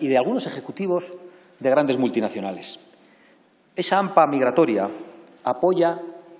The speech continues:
y promueve la invasión en nuestras costas y vela por los intereses únicamente de los privilegiados, pero nunca por el de las familias o por el de los vecinos. Los poderosos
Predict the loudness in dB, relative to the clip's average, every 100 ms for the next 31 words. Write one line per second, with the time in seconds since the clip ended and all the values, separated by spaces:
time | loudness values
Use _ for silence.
0 | -14 -12 -4 -2 2 4 4 2 0 -4
1 | -2 -4 -4 -4 -4 -8 -8 -10 -10 -20
2 | -20 _ _ -20 -20 -20 -20 _ _ _
3 | -6 2 4 4 2 -2 -2 -2 -2 -2
4 | -2 -2 -6 -4 -4 -6 -6 -8 -8 -12
5 | -4 -2 -2 -6 -2 -2 -2 0 0 -2
6 | -8 -18 -20 -20 -20 -20 _ 0 2 2
7 | 2 2 0 0 2 0 0 -2 -2 0
8 | -2 -4 -14 -10 -4 0 0 0 -2 -4
9 | -6 -8 -14 -20 -20 -20 -8 -4 2 4
10 | 4 2 0 -2